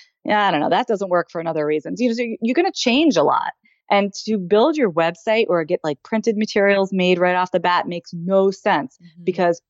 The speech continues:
Speaker 1: you're going to change what you're doing and then you're gonna have to redo all of that.
Speaker 2: So I couldn't agree more. Like that,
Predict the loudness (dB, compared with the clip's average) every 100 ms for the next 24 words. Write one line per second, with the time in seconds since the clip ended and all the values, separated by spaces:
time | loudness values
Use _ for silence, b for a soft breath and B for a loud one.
0 | _ 0 2 2 0 2 2 -2 -8 -8
1 | -6 -4 -4 -6 -2 0 0 0 -2 -4
2 | -4 -6 -6 -4 -2 0 0 0 0 -2
3 | -4 _ _ -2 2 2 2 -2 -2 0
4 | 2 2 -2 0 0 0 0 0 0 0
5 | 2 0